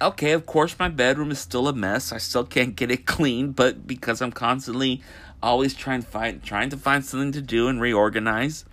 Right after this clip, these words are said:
But you know, I, um, I definitely suggest, you know, find something you're good at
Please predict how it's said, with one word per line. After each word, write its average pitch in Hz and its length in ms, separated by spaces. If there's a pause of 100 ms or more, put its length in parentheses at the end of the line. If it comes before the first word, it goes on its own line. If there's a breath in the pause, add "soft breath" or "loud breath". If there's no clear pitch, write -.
(1080 loud breath)
But 135 420 (960)
you 127 180
know, 107 440 (600)
I, 107 320
um, 82 460 (1600)
I 113 120
definitely 143 960 (640 soft breath)
suggest, 117 720
you 113 80
know, 95 420 (240)
find 147 480
something 160 440
you're 131 140
good 113 320
at 107 300